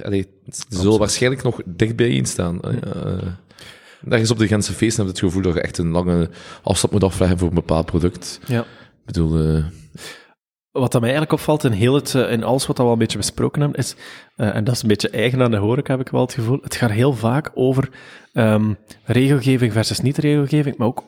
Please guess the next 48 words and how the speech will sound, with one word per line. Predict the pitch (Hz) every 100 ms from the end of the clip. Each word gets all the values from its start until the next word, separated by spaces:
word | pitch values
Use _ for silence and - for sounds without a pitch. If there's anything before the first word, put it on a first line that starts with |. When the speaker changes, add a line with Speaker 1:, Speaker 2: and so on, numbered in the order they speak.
| -
Speaker 3:
over | 127 117
zoveel | 110 - - 147 147
nuances | 123 113 113 139 - -
en | 127 110
zoveel, | 127 135 131 - - - -
ah, | 120
ik | 123
zou | - 113
een | - 113
uitzondering | 127 - 131 123 110
hiervoor | 117 147 151 147
hebben, | 143 143
of | 127 -
dit | - 123
is, | 135 - - - - - _
eh, | 127 113
dit | 107 131
is | 135
een | 123
uitzondering | 117 123 - 127 120
op | 107
die | 107
regel. | 101 131 156 156 - - - - _
Heb | 120 -
je | 139
het | -
gevoel | 107 120
dat | 165 160
je | 160
soms | - 127 -
te | - 110
veel | 117 117
met | 110
die | - -
uitzonderingen | 120 165 - 185 180 175 147
bezig | 147 170 160 -
bent? | 151 -
Is | 117
dat | 123 -
te | - 117
veel | 120 113
van | 113
uw | 104 98
tijd? | - 120 156 - - - - -
Op | 117
welke | 131 127 120
manier | 113 139
kunt | -